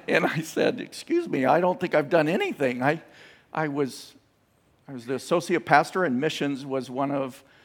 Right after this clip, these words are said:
the areas I worked in, and so I had encouraged her to take this trip. She said, "Well, I've come back now, and I'm miserable. I don't like my life.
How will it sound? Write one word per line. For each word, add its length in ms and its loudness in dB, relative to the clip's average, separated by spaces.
the 100 -2
areas 400 2
I 80 0
worked 360 -2
in, 160 4
and 140 -2
so 120 -2
I 100 2
had 100 0
encouraged 520 -4
her 120 -6
to 80 -12
take 140 -8
this 160 -12
trip. 220 -8
She 160 -12
said, 160 -6
"Well, 200 6
I've 200 4
come 200 2
back 300 6
now, 340 4
and 160 2
I'm 220 2
miserable. 520 -2
I 80 2
don't 260 0
like 200 -4
my 140 0
life. 600 -4